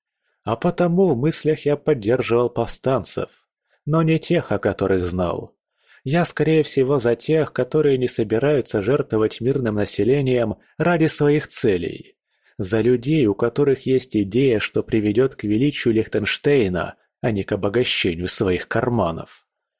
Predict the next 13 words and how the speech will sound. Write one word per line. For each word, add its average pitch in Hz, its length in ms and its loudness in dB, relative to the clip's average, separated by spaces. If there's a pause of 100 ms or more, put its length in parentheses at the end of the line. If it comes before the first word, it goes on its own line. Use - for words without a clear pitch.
(420)
Я 170 200 0
почему-то 147 560 0
был 135 220 4
уверен, 127 380 4
что 113 240 -4
минимум 117 600 -2
одна 107 380 -2
группа 107 360 -2
повстанцев 110 760 -2 (320)
точно 143 400 0
работает 95 560 -2
на 92 100 -2
врага. 104 540 -2